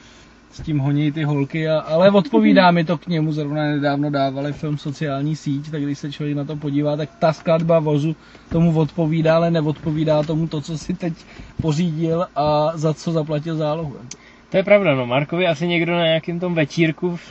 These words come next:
Speaker 2: v Silicon Valley, kam chodí jenom ty miliardáři, tak řekl, že teda s tím
Speaker 1: Tady s tím
Speaker 2: G T Ičkem už ho na parkoviště příště nepustěj. Ne, tak si Mark objednal pořádný auto, takový ten statusový symbol,
Speaker 1: Udělal
Speaker 2: takový ten
Speaker 1: takový skok, skok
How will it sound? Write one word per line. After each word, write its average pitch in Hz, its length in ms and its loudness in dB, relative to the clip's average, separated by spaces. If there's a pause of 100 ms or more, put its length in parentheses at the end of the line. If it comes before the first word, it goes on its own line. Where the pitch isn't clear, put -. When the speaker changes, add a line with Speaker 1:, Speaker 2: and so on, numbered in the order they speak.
Speaker 2:
v 131 60 -14
Silicon 160 500 -2
Valley, 147 320 4
kam 139 360 -6
chodí 143 420 2
jenom 147 260 4
ty 160 120 -2
miliardáři, 131 760 2
tak 139 200 -6
řekl, 135 200 0
že 139 100 0
teda 147 220 -2
s - 680 -20
tím - 0 -
Speaker 1:
Tady 180 140 2
s 139 40 4
tím 170 100 6
Speaker 2:
G - 20 4
T 170 160 8
Ičkem 180 300 4
už 165 100 4
ho 190 60 8
na 180 120 6
parkoviště 175 480 4
příště 190 320 0
nepustěj. 170 640 0 (720)
Ne, 151 520 6
tak - 160 0
si 190 120 0
Mark 180 300 0
objednal 180 880 -4 (520)
pořádný 185 560 2
auto, 214 300 -6
takový 151 300 -6
ten 156 140 -4
statusový 165 640 -2
symbol, 147 460 -4
Speaker 1:
Udělal 165 300 0
Speaker 2:
takový 175 60 4
ten 170 100 2
Speaker 1:
takový 175 240 0
skok, 143 360 -4 (140)
skok 151 540 -2